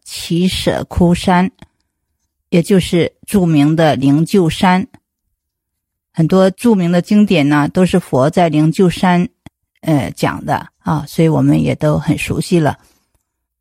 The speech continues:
那跟很多大比丘在一起，众所知事，就是知就是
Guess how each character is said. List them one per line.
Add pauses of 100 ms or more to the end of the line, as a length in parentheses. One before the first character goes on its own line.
(280)
那 (840)
跟
很
多
大
比
丘 (160)
在
一
起， (1400)
众
所
知
事，
就
是
知
就
是